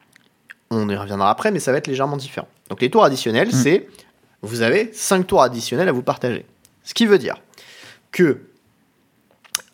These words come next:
Speaker 1: au moment où le temps est call, ce qu'on appelle, euh, que la fin du temps, et
Speaker 2: Time in the round.
Speaker 1: time in the round,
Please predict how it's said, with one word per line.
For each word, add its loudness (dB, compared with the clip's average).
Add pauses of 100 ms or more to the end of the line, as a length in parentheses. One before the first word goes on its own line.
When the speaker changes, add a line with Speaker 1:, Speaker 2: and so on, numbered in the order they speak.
Speaker 1:
au 2
moment 2
où -4
le -6
temps 2 (180)
est -10
call, -4 (240)
ce -20
qu'on -18
appelle, -2
euh, -16 (180)
que -14 (460)
la -20
fin -4
du -10
temps, -8 (800)
et -2
Speaker 2:
Time -2
in -4
the -2
round. -4
Speaker 1:
time -8
in -8
the -10
round, -2